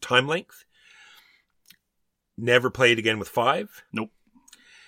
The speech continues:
Speaker 1: It do-, also does come with, uh, the Kickstarter. This was a Kickstarter. The,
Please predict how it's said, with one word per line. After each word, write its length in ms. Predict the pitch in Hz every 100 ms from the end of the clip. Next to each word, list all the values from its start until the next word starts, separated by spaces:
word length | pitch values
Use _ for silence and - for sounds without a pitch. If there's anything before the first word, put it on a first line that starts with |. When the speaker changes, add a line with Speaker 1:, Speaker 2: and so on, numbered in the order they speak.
| _
Speaker 1:
It 120 | - -
do-, 80 |
also 560 | 135 139 143 131 147 139
does 360 | 123 131 110 -
come 340 | - 127 117
with, 320 | 107 101 -
uh, 340 | 107 98 90 90 -
the 280 | 95 85 -
Kickstarter. 440 | - - 110 104
This 180 | 110 -
was 160 | 104 98
a 60 |
Kickstarter. 580 | - 113 - 131 139 147
The, 240 | 104 92